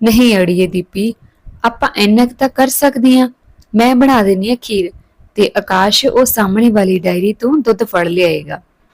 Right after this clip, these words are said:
"ਚੱਲ ਫਿਰ ਤੁਹਾਡੀ ਮਰਜ਼ੀ ਦੀਦੀ, ਮੈਂ ਸਬਜ਼ੀ ਵਗੈਰਾ ਦਾ ਦੇਖ ਲੈਂਦੀ ਹਾਂ ਤੇ ਤੁਸੀਂ ਖੀਰ ਬਣਾ ਲਿਓ।" ਇੰਨਾ ਆਖ ਉਹ ਸਬਜ਼ੀ ਕੱਟਣ ਲਈ ਫ੍ਰਿਜ ਖੋਲ੍ਹਣ ਲੱਗੀ ਤੇ ਸੁੱਖੀ ਨੇ ਚੌਲ ਭਿਉਂ ਦਿੱਤੇ।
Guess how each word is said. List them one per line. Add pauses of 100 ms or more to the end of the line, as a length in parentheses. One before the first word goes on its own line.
(600)
"ਚੱਲ
ਫਿਰ
ਤੁਹਾਡੀ
ਮਰਜ਼ੀ
ਦੀਦੀ, (420)
ਮੈਂ
ਸਬਜ਼ੀ
ਵਗੈਰਾ
ਦਾ
ਦੇਖ
ਲੈਂਦੀ
ਹਾਂ (140)
ਤੇ
ਤੁਸੀਂ
ਖੀਰ
ਬਣਾ
ਲਿਓ।" (680)
ਇੰਨਾ
ਆਖ (320)
ਉਹ
ਸਬਜ਼ੀ
ਕੱਟਣ
ਲਈ
ਫ੍ਰਿਜ (100)
ਖੋਲ੍ਹਣ
ਲੱਗੀ (340)
ਤੇ
ਸੁੱਖੀ
ਨੇ
ਚੌਲ
ਭਿਉਂ
ਦਿੱਤੇ।